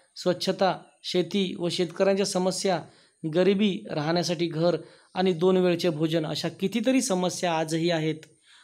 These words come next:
आपण या आव्हानांवर मात करून पुढे जाण्यासाठी प्रयत्न करत आहोत, प्रगतीच्या दिशेने वाटचाल करत आहोत. पुढील पाठात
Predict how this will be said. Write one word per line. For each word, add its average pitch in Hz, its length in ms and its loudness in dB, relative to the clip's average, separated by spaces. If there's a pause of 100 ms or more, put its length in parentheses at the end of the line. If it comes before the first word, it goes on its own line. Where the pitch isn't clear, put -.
(140)
आपण 143 300 0
या 165 160 2
आव्हानांवर 175 920 0 (380)
मात 160 220 0 (120)
करून 160 220 -2
पुढे 160 200 0
जाण्यासाठी 156 520 -2
प्रयत्न 151 400 -4
करत 151 260 -6
आहोत, 143 200 -4 (520)
प्रगतीच्या 160 460 -2
दिशेने 156 320 -2
वाटचाल 147 380 -2
करत 156 280 -2
आहोत. 147 220 -2 (500)
पुढील 165 220 2
पाठात 160 360 0